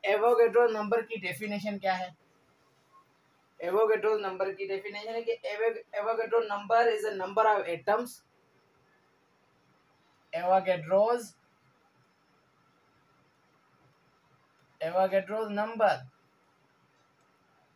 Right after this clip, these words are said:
is a number of atoms। एवोगैड्रो नंबर क्या है? एवोगैड्रो नंबर है जो एक number of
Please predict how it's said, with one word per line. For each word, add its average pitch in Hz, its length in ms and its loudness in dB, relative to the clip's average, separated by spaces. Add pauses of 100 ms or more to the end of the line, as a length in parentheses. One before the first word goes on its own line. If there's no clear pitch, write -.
(160)
is 180 320 -8
a 247 160 -2 (840)
number 180 500 0
of 226 340 4 (1600)
atoms। 190 640 -2 (840)
एवोगैड्रो 202 480 4
नंबर 214 300 2
क्या 220 140 4
है? 170 160 0
एवोगैड्रो 202 400 2
नंबर 196 400 4
है 233 180 2
जो 208 200 0
एक 202 300 -6
number 185 300 -2
of 196 120 2